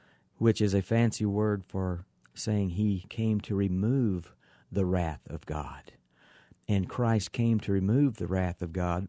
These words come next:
for only those that who believe in him as their personal Savior.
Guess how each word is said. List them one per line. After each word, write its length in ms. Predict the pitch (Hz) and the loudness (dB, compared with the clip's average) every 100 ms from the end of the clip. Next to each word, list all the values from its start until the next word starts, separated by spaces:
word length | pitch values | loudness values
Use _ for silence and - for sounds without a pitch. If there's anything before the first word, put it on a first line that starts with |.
| - | -2
for 220 | 110 - | 0 0
only 340 | - 110 123 139 | -2 0 0 0
those 680 | 120 104 95 87 90 - _ _ _ _ _ _ - | 0 0 0 -2 -6 -10 _ _ _ _ _ _ -4
that 140 | 90 | -2
who 240 | 110 104 | 2 2
believe 460 | 92 90 92 113 104 | 2 0 2 2 0
in 100 | 95 | -4
him 580 | 80 127 117 87 85 85 _ _ _ _ _ _ _ | -4 -2 0 0 -4 -8 _ _ _ _ _ _ _
as 160 | 98 90 | -4 -2
their 140 | 95 | -2
personal 460 | - 110 104 - 87 | -2 -4 -4 -4 -6
Savior. 580 | - 95 90 80 - | -4 -2 -2 -6 -16